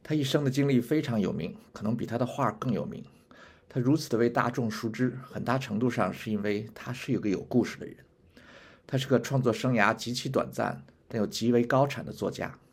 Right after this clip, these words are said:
一生创作了八百五十幅油画，但是只卖出过一幅。他穷困潦倒，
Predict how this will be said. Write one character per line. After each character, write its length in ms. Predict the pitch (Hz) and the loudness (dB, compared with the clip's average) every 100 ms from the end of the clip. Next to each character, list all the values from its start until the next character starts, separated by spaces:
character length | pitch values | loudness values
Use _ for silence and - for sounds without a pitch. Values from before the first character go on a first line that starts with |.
| _ _ | _ _
一 100 | 117 | -8
生 300 | 104 123 120 | -4 0 0
创 240 | 120 135 113 | 0 -2 2
作 120 | 113 | 2
了 60 | |
八 220 | 107 - - | 4 2 2
百 160 | 110 | 2
五 160 | 110 - | 2 0
十 100 | 120 | -8
幅 220 | 120 107 | -6 -4
油 160 | 101 95 | -2 -4
画， 280 | - - - - - _ - | -2 -4 -6 -20 -20 _ -10
但 100 | 120 | -8
是 100 | 110 | -8
只 140 | - | -6
卖 220 | 90 120 | 0 2
出 120 | 107 - | 0 2
过 80 | |
一 160 | 123 117 | 2 2
幅。 280 | - - - - _ _ - - - - _ | -2 -8 -12 -14 _ _ -20 -20 -20 -20 _
他 100 | - | -8
穷 220 | 131 - | -2 0
困 180 | - 139 | 0 2
潦 180 | 92 110 | 4 2
倒， 160 | - | 0